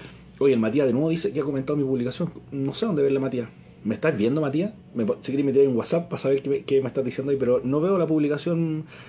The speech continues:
pasar, Matías. Bueno, estamos a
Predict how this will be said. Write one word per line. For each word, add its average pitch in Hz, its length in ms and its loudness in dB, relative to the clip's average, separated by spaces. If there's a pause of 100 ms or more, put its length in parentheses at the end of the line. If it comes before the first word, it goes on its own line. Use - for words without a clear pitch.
(160)
pasar, 160 260 0
Matías. 110 360 0 (720)
Bueno, 170 220 2 (180)
estamos 196 400 2
a 208 380 -2